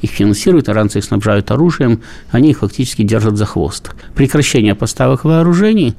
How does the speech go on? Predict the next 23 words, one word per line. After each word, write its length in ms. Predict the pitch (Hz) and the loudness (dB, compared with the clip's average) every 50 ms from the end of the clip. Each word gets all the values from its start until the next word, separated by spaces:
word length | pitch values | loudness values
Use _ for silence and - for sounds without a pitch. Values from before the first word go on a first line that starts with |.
| - - - - - - | -10 -20 -20 -20 -14 -6
значит, 260 | - 127 113 120 113 - | -2 0 2 2 0 0
сразу 340 | - 170 185 185 175 165 123 | 0 0 0 2 2 2 0
же 140 | 107 117 | 0 0
делает, 460 | 107 110 135 147 139 131 117 113 110 - - - - - - | 0 0 2 2 4 4 2 2 0 -4 -8 -18 -18 -8 -4
э, 260 | 120 110 107 107 110 104 - - - - | -2 0 2 2 0 -2 -4 -10 -18 -16
хуситов 380 | - - 120 - - 147 143 110 | -6 -2 -2 0 0 2 2 2
значительно 340 | 104 101 - 147 - - 110 | 2 2 0 0 0 2 2
менее 300 | 113 113 110 104 98 98 | 2 2 2 2 0 -2
опасными 480 | - - - - - - - - - | -2 -2 -4 -4 -4 -4 -4 -4 -4
для 100 | 101 107 | -2 -4
Соединённых 320 | 101 - - 107 104 107 - | -4 -2 -2 -2 -2 -2 -2
Штатов. 340 | - - 110 - - - - - - - | -4 -6 -8 -8 -10 -12 -16 -16 -6 -2
Но, 80 | 151 156 | 0 0
повторяю, 260 | - - - 147 131 123 | 2 2 2 2 2 4
договариваться 600 | 135 139 165 175 220 233 240 226 180 151 - 143 | 2 2 2 2 2 2 2 0 0 0 0 0
американцы 560 | 131 135 139 135 - 170 165 160 156 - 131 | 2 2 0 0 0 0 0 0 2 2 2
не 100 | 131 127 | 2 2
приучены, 640 | - 135 131 147 180 185 - - 175 170 170 165 | 2 2 2 4 2 2 0 0 0 2 2 2
вообще 420 | 139 - - - - 143 127 117 107 - - - - | 0 0 -2 -2 0 2 2 2 0 -2 -8 -8 -2
забыли, 400 | 123 113 - - 127 135 113 98 | 0 2 2 4 4 2 2 2
что 200 | 95 - - 110 | 0 -2 -2 -2
это 140 | 107 110 113 | -2 -2 -4
такое. 420 | - - - - 190 190 190 196 | -6 -8 -6 -2 0 2 2 2